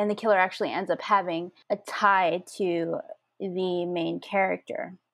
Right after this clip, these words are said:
And that continues throughout the rest of the films that they made. Takes place in Woodsboro, California. You see them at school, you see them as in a residential neighborhood like Halloween,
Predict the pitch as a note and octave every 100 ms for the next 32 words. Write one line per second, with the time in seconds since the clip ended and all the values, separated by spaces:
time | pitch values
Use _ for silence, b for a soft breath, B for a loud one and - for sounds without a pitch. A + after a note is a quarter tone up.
0 | - G3+ F#3+ F3 F3+ G3 F#3+ A3 A3+ G3+
1 | F#3+ - F3+ F#3 - - E3 F#3+ G#3 -
2 | - - - - F3 - - D3+ E3 -
3 | _ _ _ _ _ - A#3+ - A#3 A3+
4 | G#3 F#3+ G3 F#3+ - F3 F#3 F3+ - F3+
5 | E3+ E3+ G3 F#3+ G3+ G3+ G#3+ G#3+ _ _
6 | G3+ G#3+ G#3 G#3+ G3+ F#3+ F#3 F3+ - -
7 | C4+ C4 C4 A3+ - F#3+ F#3 F3+ F3 -
8 | G3 F#3 F#3 F3+ F3 F#3+ F#3+ F#3+ F#3+ F3+
9 | F#3+ F#3+ F3+ F3 - F3+ F3+ F#3+ F#3+